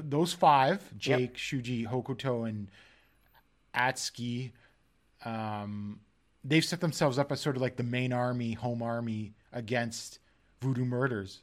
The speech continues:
Speaker 2: Yep, that was exactly my thoughts as well. Like, this was clearly, like, a Jake Lee face turn to me.
Speaker 1: Yeah.
Speaker 2: Uh, uh, like, same for Mori, who was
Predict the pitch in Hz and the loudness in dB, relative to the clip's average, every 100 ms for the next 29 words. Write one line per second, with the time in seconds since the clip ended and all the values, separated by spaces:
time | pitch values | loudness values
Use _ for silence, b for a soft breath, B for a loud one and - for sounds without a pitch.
0 | _ 127 - 135 131 135 117 120 117 123 | _ -2 4 6 6 6 4 4 4 0
1 | 110 107 113 110 113 110 110 107 - 127 | -2 -2 0 2 0 2 2 2 -2 0
2 | 127 135 - 113 113 113 110 - - _ | -2 -4 -2 0 2 2 -2 -4 -8 _
3 | _ _ _ _ - 113 110 110 113 113 | _ _ _ _ 2 2 2 0 -2 -2
4 | 92 _ - _ - 113 110 123 123 131 | -6 _ -20 _ -6 -4 -2 -2 -4 -4
5 | 139 151 156 _ _ b b b b 110 | -6 -6 -8 _ _ b b b b -8
6 | 101 87 113 113 113 113 - 113 110 - | -6 0 2 4 4 2 2 0 0 -2
7 | - 113 - 120 120 - 110 110 107 107 | 0 0 4 4 4 2 2 0 -2 2
8 | 113 127 131 113 | 4 4 2 0